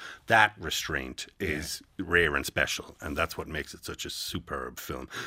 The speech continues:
Speaker 1: And if films like Tar that I just mentioned and Killers of the Flower Moon are these big bone-rattling
Speaker 2: Yeah.
Speaker 1: epics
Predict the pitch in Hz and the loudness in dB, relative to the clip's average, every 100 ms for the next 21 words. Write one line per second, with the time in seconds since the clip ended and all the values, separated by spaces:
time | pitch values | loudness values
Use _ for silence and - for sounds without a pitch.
0 | - 107 98 - 156 160 143 - 98 87 | 0 4 4 10 12 12 12 10 6 6
1 | - _ - 131 117 92 82 98 82 - | -2 _ 8 10 10 8 4 4 4 2
2 | 85 82 82 - 98 90 - 92 78 82 | 0 0 -4 0 2 2 0 0 0 -4
3 | - 82 80 76 82 85 82 - - 113 | -4 0 0 0 0 0 -2 -6 -2 4
4 | 123 101 95 107 104 98 80 101 104 101 | 4 4 4 6 6 6 4 6 6 6
5 | 90 92 - 98 87 98 104 98 - | 8 8 8 2 4 6 6 4 2